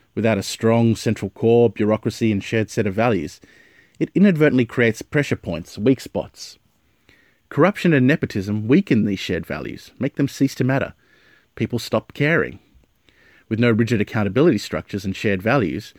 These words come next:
natural disasters such as famine or plague can cause the disintegration of the social compacts that make up civilizations, or hamlets. In a sense, in my opinion,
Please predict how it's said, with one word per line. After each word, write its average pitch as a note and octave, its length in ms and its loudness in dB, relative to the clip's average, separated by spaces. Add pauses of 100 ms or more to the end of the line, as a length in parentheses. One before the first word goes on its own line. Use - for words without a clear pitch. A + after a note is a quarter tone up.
(460)
natural C#3+ 280 2
disasters A#2+ 600 0
such - 220 -6
as G#2 100 -4
famine A2+ 380 2
or A#2+ 120 4
plague G#2 540 -2
can - 140 -6
cause A2 400 -2
the B2 180 -4
disintegration A#2 800 -2
of F#2 60 -2
the F#2+ 60 -8
social - 360 -6
compacts - 520 -10 (300)
that A#2 100 -4
make C#3 240 2
up E3 220 -4
civilizations, F#2+ 920 -6 (240)
or A2 160 -4
hamlets. - 500 -4 (800)
In C#3+ 120 0
a C#3+ 60 2
sense, - 580 -2 (280)
in C#3 160 2
my C#3 160 4
opinion, A2+ 460 0